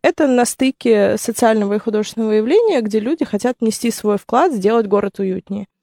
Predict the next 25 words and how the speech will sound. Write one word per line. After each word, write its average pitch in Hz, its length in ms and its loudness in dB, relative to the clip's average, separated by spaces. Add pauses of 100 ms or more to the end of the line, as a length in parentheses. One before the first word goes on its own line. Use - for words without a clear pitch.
(440)
Есть 233 420 -2
и 254 100 4
другая 214 340 2
группа 247 680 2
людей, 214 360 2
которые 208 420 0
не 208 240 4
считают 185 400 -2
себя 196 220 -6
художниками. 269 840 -2 (320)
Это - 140 -16
сотрудники 214 520 0
жэков, 196 580 -2
э, 233 120 0
которые 294 300 0
закрашивают 196 720 0
граффити. 196 560 -8 (360)
И 226 100 -2
есть 202 400 0
очень - 320 0
классное 208 360 0
исследование 233 540 0
так 208 160 -8
называемого 202 560 0
баф-арта. 208 800 0